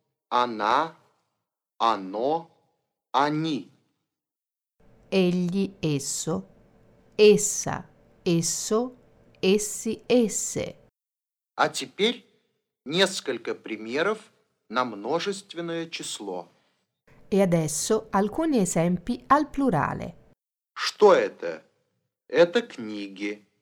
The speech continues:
Speaker 2: Che cosa sono questi? Questi sono libri.
Speaker 1: Чьи это книги? Это мои книги.
Speaker 2: Di chi sono questi libri?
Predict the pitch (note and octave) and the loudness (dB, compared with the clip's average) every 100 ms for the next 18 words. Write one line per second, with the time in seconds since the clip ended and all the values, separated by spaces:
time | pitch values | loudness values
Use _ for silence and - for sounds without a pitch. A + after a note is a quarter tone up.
0 | _ _ _ - - C4+ F4 E4 F3 - | _ _ _ -8 -6 0 0 2 0 2
1 | F3 D#3 D3+ C#3 - - D3+ D3 - G#3+ | 0 0 0 -4 -4 -2 0 -2 -6 -6
2 | B3 - _ _ _ - - F3+ F3+ - | -8 -10 _ _ _ -8 2 2 2 -2
3 | C#4 - C#4 C#4 A#3+ D3+ C#3+ D3+ C#3+ - | -4 -2 0 2 2 0 0 -4 -6 -12
4 | _ _ _ _ _ _ _ _ _ - | _ _ _ _ _ _ _ _ _ -6
5 | - D#3+ A3 F#3+ G2 A#2+ A#2 A#2+ - - | -4 -2 -4 -4 -4 -4 -2 -4 -6 -8
6 | C3+ B2+ F#2+ F2+ F2 - _ _ _ _ | -6 -6 -8 -10 -10 -12 _ _ _ _
7 | _ _ _ _ _ _ _ C3 D3+ - | _ _ _ _ _ _ _ -2 -2 0
8 | A3 G#3+ G#3 B2 A2 G#2 G2+ - A2 A2 | -2 -2 -6 -10 -14 -16 -20 -16 -12 -10
9 | G#2 G2+ G2+ G#2 - _ _ _ - G3+ | -12 -12 -12 -12 -16 _ _ _ -10 -2
10 | C#4+ D#4 E4 - E3+ D3 C#3 D#3+ - E3 | 0 0 0 2 2 2 0 -4 -4 -4
11 | D#3 D3 D#3 G3 | 0 0 0 -4